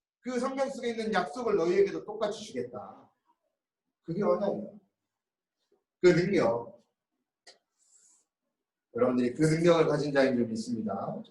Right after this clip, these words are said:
그리고 그 능력의 빛을 비춰서 뭐 해야 되냐? 그 빛을 비출 때 뭐가?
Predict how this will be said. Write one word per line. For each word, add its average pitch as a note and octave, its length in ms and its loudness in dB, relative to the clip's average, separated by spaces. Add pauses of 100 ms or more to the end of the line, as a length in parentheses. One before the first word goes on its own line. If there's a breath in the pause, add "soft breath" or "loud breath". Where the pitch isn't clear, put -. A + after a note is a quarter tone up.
(520)
그리고 F#3 640 6
그 F3+ 80 4
능력의 E3 580 6
빛을 G3+ 560 6 (460)
비춰서 G#3+ 720 8 (180)
뭐 E3+ 180 2
해야 B3 180 6
되냐? D#3+ 220 0 (4000)
그 A#2+ 220 -6
빛을 C3+ 240 -6
비출 - 300 -12
때 A#2+ 140 -4 (1800)
뭐가? - 500 4